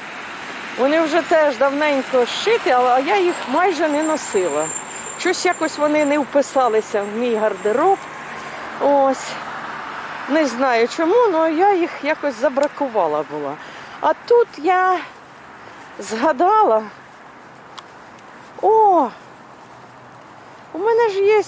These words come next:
якраз під куртку такий колір. Ось. І знайшла їх. От. Попрасувала, то вим'яті були.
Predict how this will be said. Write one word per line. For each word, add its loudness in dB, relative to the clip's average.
якраз 0
під 0
куртку -4
такий -4
колір. 0
Ось. -4
І -4
знайшла 2
їх. 0
От. -6
Попрасувала, 0
то -10
вим'яті -4
були. -2